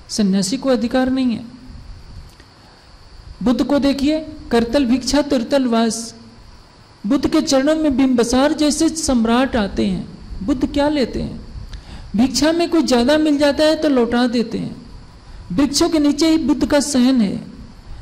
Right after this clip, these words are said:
जो हाथ में मिल गया खाते हैं। बुद्ध ने संसार को क्या ज्ञान दिया, ये इसका मूल्यांकन देश नहीं कर सकता। दयानंद को तीन दिन तक खाने को कुछ नहीं मिला, एक किसान से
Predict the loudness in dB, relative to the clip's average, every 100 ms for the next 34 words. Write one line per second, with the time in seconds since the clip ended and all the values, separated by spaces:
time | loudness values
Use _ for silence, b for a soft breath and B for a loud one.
0 | B 0 2 4 4 2 2 0 2 2
1 | 2 0 0 -2 -2 0 0 0 -4 -12
2 | -18 -20 B B B B B -2 2 2
3 | 4 2 0 -2 0 2 2 2 2 0
4 | 0 2 0 0 -6 -8 -2 2 2 4
5 | 2 2 0 -4 B B B -2 0 0
6 | 0 2 2 2 2 0 2 0 2 0
7 | 0 -4 -6 -10 -14 -16 -18 -20 -20 -20
8 | B B B B 0 2 4 2 2 0
9 | -2 2 2 2 2 2 2 0 2 2
10 | 2 0 -2 -2 -2 -2 0 -2 -4 -10
11 | -12 -6 -4 -2 0 2 2